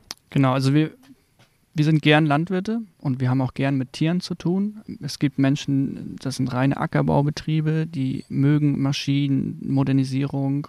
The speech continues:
und es gibt halt auch Betriebe, ähm, und Menschen, die eben sehr gern mit Tieren zu tun haben. Das ist,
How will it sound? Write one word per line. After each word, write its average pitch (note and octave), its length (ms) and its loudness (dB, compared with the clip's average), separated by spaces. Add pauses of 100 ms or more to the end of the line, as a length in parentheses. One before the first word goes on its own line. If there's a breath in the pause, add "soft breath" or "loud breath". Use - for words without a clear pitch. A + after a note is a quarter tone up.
und C3 180 -4
es - 140 -10
gibt - 180 -8
halt C3+ 180 -2
auch - 120 -8
Betriebe, F3+ 600 0 (580 loud breath)
ähm, C#3+ 540 2
und C#3 320 -2
Menschen, C#3+ 500 -2
die C#3 160 -4
eben C3 320 2
sehr C3+ 180 0
gern B2 200 0
mit A#2+ 120 -2
Tieren A#2+ 240 0
zu B2+ 140 -6
tun D#3 280 0
haben. D3 260 0
Das B2+ 160 -4
ist, C#3 160 -10